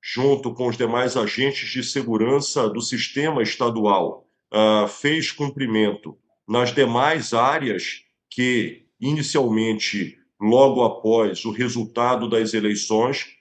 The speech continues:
sofreram obstruções. E não há, neste momento, qualquer registro, sejam em áreas urbanas, sejam em estradas do Estado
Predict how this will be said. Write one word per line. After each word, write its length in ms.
sofreram 680
obstruções. 800
E 60
não 320
há, 340
neste 440
momento, 720
qualquer 480
registro, 800
sejam 580
em 100
áreas 340
urbanas, 800
sejam 520
em 220
estradas 760
do 220
Estado 800